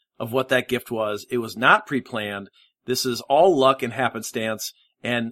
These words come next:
Tyler legitimate just being like, "I really appreciate your advice. I hope to come, become a better captain for my crew one day. Here is a gift because I am very grateful for you." Because he's too stupid to realize that these people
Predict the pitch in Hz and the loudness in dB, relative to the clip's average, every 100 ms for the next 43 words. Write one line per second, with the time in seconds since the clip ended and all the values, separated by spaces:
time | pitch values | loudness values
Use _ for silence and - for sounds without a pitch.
0 | - - 156 170 139 135 143 131 185 170 | -4 2 2 2 0 -2 -2 2 0 0
1 | 147 - 151 143 123 117 _ 131 185 233 | -6 -6 -4 0 2 0 _ 2 2 4
2 | 131 131 - 117 - 120 123 139 143 151 | 2 0 0 -6 -2 -2 -2 -2 0 4
3 | 190 123 - - - 139 190 196 160 - | 6 4 0 -6 0 4 4 4 2 0
4 | 147 135 131 131 135 135 127 135 151 151 | -6 -6 -6 -6 -6 -4 -2 -2 -2 -2
5 | 135 135 - 135 127 - 160 143 123 120 | -2 -4 -10 -6 -4 -6 -8 -4 -4 -4
6 | 117 110 113 _ _ _ 151 151 170 185 | -4 -4 -6 _ _ _ -6 -4 -2 -4
7 | 190 147 131 - 135 139 131 127 - 131 | 0 0 0 -6 -8 -2 -2 -2 -4 -2
8 | 131 127 131 131 131 127 117 - 110 101 | -2 -2 -4 -2 -4 -6 -12 -14 -12 -10
9 | 98 98 _ _ 131 156 143 156 - - | -10 -12 _ _ -12 -8 -6 -6 -8 -8
10 | 190 196 - 285 320 147 151 165 233 151 | -6 -6 -4 -4 -2 -4 -4 -4 0 2
11 | 120 117 113 - _ _ _ 135 - 147 | 2 0 -4 -10 _ _ _ -8 -6 -8
12 | - 220 233 127 117 | -8 -8 -4 -4 -6